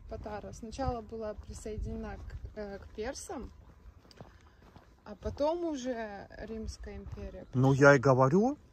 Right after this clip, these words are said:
Speaker 2: То есть изначально это была
Speaker 1: Ну,
Speaker 2: отдельная,
Speaker 1: отдельно.
Speaker 2: отдельная, потом персы их захватили, а потом только римляне их захватили.
Speaker 1: Да.
Speaker 2: Это театр, э, на шесть тысяч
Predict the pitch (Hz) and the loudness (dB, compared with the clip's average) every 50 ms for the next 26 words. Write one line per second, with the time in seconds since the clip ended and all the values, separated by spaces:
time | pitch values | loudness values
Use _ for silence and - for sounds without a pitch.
0 | - - - - - - - - - 147 147 139 - - - 139 120 - 147 - | -20 -20 -20 -20 -20 -20 -8 2 8 8 10 8 8 4 0 0 2 2 4 6
1 | - 190 220 254 262 214 170 156 - - 156 139 127 151 143 147 147 143 131 - | 8 8 8 8 6 4 4 4 4 4 4 4 4 4 6 8 8 6 6 4
2 | - - - - - - - - - - - - 113 120 233 156 175 170 151 - | -2 -10 -14 -16 -16 -14 -14 -12 -10 -4 2 4 4 4 6 6 6 6 8 6
3 | - - - 262 - - - - - - - - 113 123 117 - - 175 208 233 | 6 6 6 4 0 -4 -6 -8 -6 -2 2 4 4 4 6 8 10 10 10 10
4 | 254 240 190 - 156 - - 143 131 135 - 180 220 214 - - - - 185 - | 10 8 8 8 8 8 8 8 8 10 10 10 10 10 10 8 8 6 6 8
5 | - - - - - - - - 135 - 107 104 - - - 175 170 160 131 143 | 8 8 8 8 8 6 6 4 4 4 6 6 6 8 8 8 10 10 10 10
6 | - - - - - - - - - - 107 92 - - - - - 101 101 - | 10 10 10 10 8 8 8 8 6 6 4 -2 -4 -4 -4 -4 -4 -4 -4 -4
7 | - - - - - - - - - - - - - - - - - - - - | -4 -4 -4 -4 -4 -4 -4 -6 -6 -8 -10 -10 -8 -6 -6 -4 -6 -6 -8 -10
8 | - - - - - - - - - - 101 - - 127 151 180 - 185 - - | -12 -10 -8 -8 -10 -10 -12 -10 -8 -8 -6 -4 0 0 0 0 0 -2 -4 -6
9 | - - - - - 104 101 104 101 104 107 107 107 107 104 - - 117 110 - | -10 -20 -20 -14 -10 -6 -4 -4 -2 -2 -2 0 0 0 -2 0 -2 -2 -2 -4
10 | - 113 107 - 98 - - - - | -6 -8 -8 -6 -8 -8 -10 -12 -12